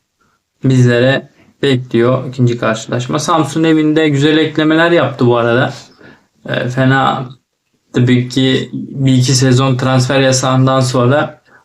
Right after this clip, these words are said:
onlar da güzel eklemeler yaptığını düşünüyorum. Tutarsa, e, tekrardan ligimizdeki büyük takımları zorlayacak ve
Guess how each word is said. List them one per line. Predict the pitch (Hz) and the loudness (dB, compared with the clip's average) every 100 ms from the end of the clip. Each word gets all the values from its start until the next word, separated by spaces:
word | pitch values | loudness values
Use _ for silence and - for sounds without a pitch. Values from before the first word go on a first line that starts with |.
| - | -6
onlar | 143 151 151 151 | 0 0 2 2
da | 160 160 - - | 0 -2 -6 -10
güzel | 143 131 151 | -4 0 2
eklemeler | 147 143 147 151 151 | 2 0 0 0 2
yaptığını | 151 143 - 160 | 0 -2 -2 -2
düşünüyorum. | 151 - 151 147 | -2 -2 -2 -2
Tutarsa, | - 151 127 - 151 151 - - - - - | -2 -2 0 0 0 -2 -6 -20 -20 -16 -4
e, | 123 | -2
tekrardan | 127 147 143 135 131 143 139 | 0 0 2 2 2 0 0
ligimizdeki | 131 135 123 131 127 135 | 2 2 2 2 0 2
büyük | 143 147 | 0 0
takımları | 135 127 127 123 123 143 147 - _ _ - | -2 0 2 4 2 2 -2 -6 _ _ -4
zorlayacak | 127 131 131 127 143 139 143 | 0 2 2 2 2 0 -2
ve | 147 - | -2 -4